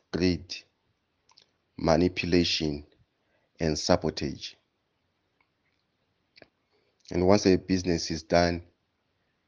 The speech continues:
in that manner of fashion, it is no longer a business that is also being done to support the community, or a business that is being done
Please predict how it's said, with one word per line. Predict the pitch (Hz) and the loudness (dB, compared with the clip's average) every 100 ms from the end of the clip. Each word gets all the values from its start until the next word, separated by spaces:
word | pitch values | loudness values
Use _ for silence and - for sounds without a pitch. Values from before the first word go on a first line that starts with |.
| _ _ _ - | _ _ _ -4
in | 85 80 | 0 2
that | 90 92 | 2 4
manner | 92 90 85 | 4 4 2
of | |
fashion, | - 87 82 - 73 73 _ _ _ _ _ _ _ _ _ _ _ _ - | 0 -2 -2 -4 -8 -12 _ _ _ _ _ _ _ _ _ _ _ _ -8
it | 90 85 | -6 -2
is | 85 | 0
no | 95 | 2
longer | 92 92 80 | 2 0 -2
a | |
business | 78 85 87 82 76 - - _ _ _ _ _ _ - | -4 -6 -4 -4 -6 -8 -16 _ _ _ _ _ _ -4
that | 85 - | -2 -2
is | 87 76 | -6 -4
also | - 87 92 | -4 -2 -2
being | 82 92 87 78 | -2 -2 -2 -2
done | 80 80 80 78 - _ _ _ _ _ _ _ _ _ _ _ _ _ - | -4 -2 -4 -8 -16 _ _ _ _ _ _ _ _ _ _ _ _ _ -18
to | - | -10
support | - 85 - 92 | -2 -2 0 0
the | - - | -2 -4
community, | - 85 80 82 78 - - - _ _ _ _ _ _ _ _ | -4 -2 0 0 -2 -8 -14 -18 _ _ _ _ _ _ _ _
or | 85 85 82 | 2 4 2
a | |
business | - 95 90 80 | 0 -2 0 0
that | 85 82 | 0 0
is | 82 | -4
being | - 90 85 | -2 -2 -2
done | 85 82 78 | -2 -2 -4